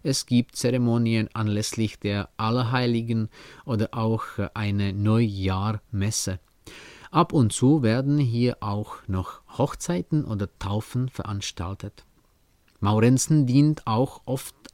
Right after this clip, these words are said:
als ein Drehort. Was wurde hier nun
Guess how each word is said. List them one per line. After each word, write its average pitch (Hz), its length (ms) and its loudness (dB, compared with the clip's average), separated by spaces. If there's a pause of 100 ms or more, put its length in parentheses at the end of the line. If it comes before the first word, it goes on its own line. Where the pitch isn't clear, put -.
(120)
als 127 360 -2
ein 135 400 2
Drehort. 135 760 0 (220)
Was 123 500 0
wurde 139 320 4
hier 156 500 4 (280)
nun 127 300 4